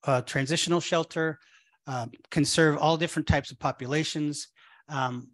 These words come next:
working poor, workforce, um, and, and ownership, which is more in the, in the higher end of the spectrum. So lots of different types of housing can be considered affordable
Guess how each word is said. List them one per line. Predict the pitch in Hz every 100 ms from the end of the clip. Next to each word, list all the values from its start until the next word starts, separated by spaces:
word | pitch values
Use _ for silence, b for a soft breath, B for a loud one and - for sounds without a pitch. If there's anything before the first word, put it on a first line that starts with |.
| _ _ _ -
working | 170 180 170
poor, | 160 175 165 160 156 151 _
workforce, | 127 143 165 - - 165 165 160 - - - b b b b _ -
um, | 143 131 127 -
and, | 147 147
and | 143
ownership, | 147 147 143 - 127 -
which | 143 -
is | 131 - _
more | 147 147 147 143
in | 143 139
the, | 127 127 - _
in | 143 131
the | 127 127
higher | - 147 143 127
end | 131 123
of |
the | 117
spectrum. | - 131 - 120 120 _ b b b
So | 156 143
lots | 156 214 -
of | 202
different | 190 165 -
types | - 165 156 - - -
of | 131
housing | 139 135 127
can | 120 135
be | 127
considered | - 120 - 127
affordable | 120 117 135 131 117 113